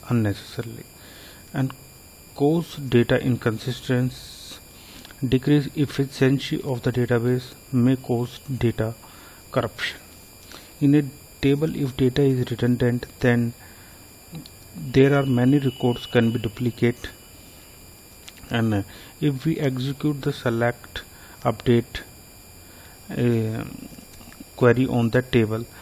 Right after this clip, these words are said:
then it m-, will take, uh, more time to execute and the database performance will be down.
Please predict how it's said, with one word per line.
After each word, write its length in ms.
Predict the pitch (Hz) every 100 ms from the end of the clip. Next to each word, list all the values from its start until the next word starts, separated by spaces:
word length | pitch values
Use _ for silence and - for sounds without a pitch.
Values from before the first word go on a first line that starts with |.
| - -
then 180 | - 147
it 260 | 160 151 147
m-, 240 | 139 117 - -
will 420 | 139 143 131 - - - - - - - - -
take, 340 | 120 - -
uh, 220 | 120 113
more 320 | 113 117 135
time 400 | 139 123 107 107 107 - - - - - -
to 140 | 127 110
execute 760 | 95 92 107 - 101 - - -
and 240 | 123 117
the 80 | 120
database 640 | 120 120 131 120 120 -
performance 540 | 117 - 120 117 113 -
will 100 | 107
be 140 | 113
down. 340 | - 95 98